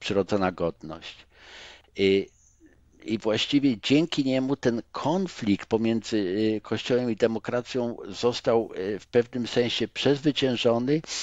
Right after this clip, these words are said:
Y, y, dlatego, y, już obecnie tej demokracji nie postrzega się jako jakiegoś, y, y, powiedzmy, wytworu oświecenia, lecz, y,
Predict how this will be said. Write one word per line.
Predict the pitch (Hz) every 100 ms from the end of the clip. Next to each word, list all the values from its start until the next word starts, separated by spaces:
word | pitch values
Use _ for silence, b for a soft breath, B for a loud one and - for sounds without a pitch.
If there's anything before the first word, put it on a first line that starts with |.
| B B B B _ _ 113
Y, |
y, | 113 113 113 117 101 - - - - - 82 - - - 90 87 85 _ _ _ _ -
dlatego, | 110 110 131 123 123 95 101
y, |
już | 85 110 113 -
obecnie | - 110 123 - 127 - - - 104 -
tej | 117
demokracji | 117 120 - 127 - 117
nie | 131
postrzega | 143 - - 123 117
się | - 113
jako | 107 104 113 98 65
jakiegoś, | 95 - 98 107 98 -
y, | - 98 98 95 _ _ _ -
y, | 87 87
powiedzmy, | 104 101 107 98
wytworu | 110 - 120 113 113 104 -
oświecenia, | 120 - 123 110 - 107 107 131 143 B B B
lecz, | 107 -
y, | - 104 104